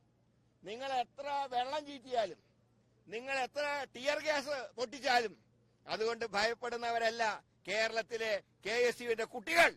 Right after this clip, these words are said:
എന്ന് നിങ്ങൾ മനസ്സിലാക്കണം. നിങ്ങളുടെ കേസുകൾ ഞങ്ങൾക്ക് പുല്ലുവിലയാണ്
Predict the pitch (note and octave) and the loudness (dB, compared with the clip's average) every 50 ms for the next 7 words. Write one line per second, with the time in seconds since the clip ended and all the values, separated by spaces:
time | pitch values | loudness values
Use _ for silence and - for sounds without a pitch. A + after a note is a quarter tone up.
0 | - _ _ _ _ _ _ _ - - G3+ G#3+ A3+ A3+ G#3+ G#3+ G#3 G#3 G3+ G3 | -6 _ _ _ _ _ _ _ -12 -10 -8 -6 -4 -4 -2 -2 -4 -4 -4 -6
1 | E3+ F#3+ F#3+ F#3 F3 D#3+ - C#3+ B2+ G2+ _ _ _ _ _ _ _ C#3 F3 G3 | -6 -4 -4 -4 -4 -4 -6 -12 -14 -16 _ _ _ _ _ _ _ -14 -8 -4
2 | G#3+ G#3+ G3+ - - A3 A#3+ C4+ C4+ C4+ D#4+ D4+ C#4+ B3+ F3+ C#3 _ _ _ _ | -2 -2 -2 -2 0 0 0 0 0 -4 -2 0 0 0 0 -2 _ _ _ _
3 | _ _ _ D3 F3 G3+ A3 A#3 A3 F#3 A3+ G3+ _ _ - G#3 A#3 B3 C#4+ D#4 | _ _ _ -8 -8 -6 -6 -6 -8 -8 -10 -10 _ _ -14 -12 -10 -4 -2 0
4 | C#4+ B3+ A#3+ A3+ G#3 F#3+ F3 D#3+ B2 | 0 2 0 0 0 -2 -4 -6 -12